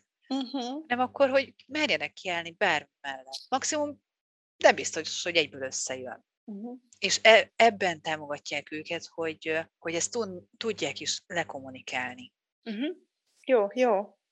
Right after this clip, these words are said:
Speaker 1: Szerintem ez, ö, abszolút választ adott a kérdésre. Mondjuk nektek ez még viszonylag, ö, messzi dolog,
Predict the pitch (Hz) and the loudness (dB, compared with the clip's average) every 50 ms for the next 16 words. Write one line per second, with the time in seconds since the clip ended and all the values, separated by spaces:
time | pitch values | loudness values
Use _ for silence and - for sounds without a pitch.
0 | _ _ - - _ _ - 214 202 - 226 220 220 233 233 - - - _ - | _ _ -20 -20 _ _ -20 -18 -8 -6 -4 -2 -2 -4 -6 -8 -12 -14 _ -20
1 | - - - - - - _ _ - 214 208 214 214 214 220 220 220 214 214 226 | -20 -20 -20 -20 -20 -20 _ _ -12 -10 -10 -8 -8 -8 -6 -6 -6 -4 -6 -6
2 | - 220 202 - - - 226 208 208 214 - - 214 202 202 208 202 208 - - | -6 -10 -8 -4 -2 -2 0 -2 -2 -4 -2 0 0 2 2 0 -2 -4 -6 -6
3 | 220 214 220 220 - - 233 233 233 233 _ _ _ _ _ _ _ - 233 220 | -4 -4 -6 -6 -2 -2 -2 -2 -2 -6 _ _ _ _ _ _ _ 2 2 2
4 | 214 214 240 240 226 - - 269 285 311 - - - - - - _ _ _ 208 | 4 2 2 4 4 4 4 2 0 0 -2 -10 -16 -18 -18 -18 _ _ _ 4
5 | 202 202 208 202 196 214 233 226 - 226 220 208 202 196 - 202 208 208 208 202 | 6 6 8 8 8 6 6 6 4 4 6 6 6 6 6 4 4 4 4 4
6 | 196 226 254 247 - 233 208 196 190 185 185 185 185 196 190 185 185 190 190 190 | 4 4 2 4 4 2 4 6 6 6 4 4 4 4 6 6 6 6 6 6
7 | 190 190 - _ _ - 196 196 196 196 - - - - - 190 196 202 202 - | 4 2 0 _ _ 2 2 4 4 4 2 0 0 2 2 4 4 2 0 -2
8 | - 202 202 196 196 196 196 208 226 233 226 | 0 2 4 6 6 8 8 8 6 6 4